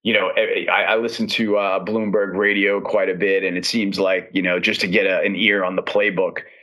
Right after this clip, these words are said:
and, you know, the whole, th-, there's a lot of questioning going on about it. What about Christmas lockdowns? You know, that's what,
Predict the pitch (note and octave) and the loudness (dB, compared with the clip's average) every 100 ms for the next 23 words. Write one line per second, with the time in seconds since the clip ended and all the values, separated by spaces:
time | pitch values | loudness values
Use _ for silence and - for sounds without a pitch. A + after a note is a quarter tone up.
0 | - - F#2+ F#2 F#2 F#2+ G2 F#2 F#2+ G#2+ | -20 -8 -2 0 0 2 2 2 0 2
1 | G#2+ G#2+ G#2 F#2+ F2+ A2 G#2 G#2 G#2 G#2+ | 2 2 0 -2 0 0 0 0 0 -2
2 | E2 G2+ - - - G2 G2 G#2 F#2+ F#2+ | -4 -4 -2 0 0 -2 0 0 0 -2
3 | G2+ F#2 F#2 F#2 F#2+ G#2 F#2+ - A2 G#2 | 0 0 0 0 0 0 -2 -2 -2 -2
4 | G#2 F#2+ F2 F2 - - E2+ D2+ D#2 E2 | -2 0 0 -2 -2 -2 -2 -2 -2 -2
5 | F2+ E2 F#2 - G2+ | 0 0 0 0 -2